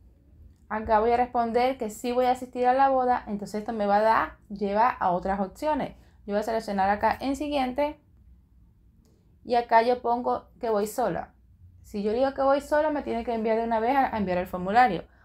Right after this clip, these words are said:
Voy a seleccionar siguiente y aquí me dice haz clic para finalizar. Yo voy a darle enviar. Yo estoy enviando todas estas respuestas. Vamos a enviar otra respuesta para que vea cómo funciona si elegimos otra.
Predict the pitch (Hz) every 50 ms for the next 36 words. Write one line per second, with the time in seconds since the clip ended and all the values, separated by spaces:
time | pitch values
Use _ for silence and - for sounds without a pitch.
0 | _ _ - 233 240 262 262 285 269 262 247 226 226 240 247 247 285 269 269 269
1 | 269 269 262 269 277 302 320 - - - - _ _ _ _ _ _ _ _ _
2 | _ _ _ _ _ _ _ _ _ _ - 240 277 294 302 294 330 320 294 247
3 | 247 247 247 262 - - 202 202 - - - - - 226 208 202 - 180 175 165
4 | 156 165 170 - - - 196 - - - 190 190 190 175 175 190 208 - - -
5 | - - 180 175 175 175 180 180 190 208 185 175 190 208 233 262 269 262 - -
6 | _ _ _ _ _ _ _ _ _ - 170 175 170 156 - 64 - - - -
7 | _ _ 165 170 170 233 247 254 247 233 220 214 226 247 240 240 240 262 254 254
8 | 247 240 208 - - - - - _ - 139 143 139 156 170 185 185 170 165 170
9 | 165 165 175 - - - 202 208 220 226 233 220 240 247 247 269 262 - - 262
10 | 277 277 - 294 277 226 208 202 202 190 180 165 165 165 170 - - - 220 226
11 | 240 247 247 254 247 240 - - 247 262 269 294 285 - 226 202 190 180 175 175
12 | 175 180 185 180 180 190 185 185 185 185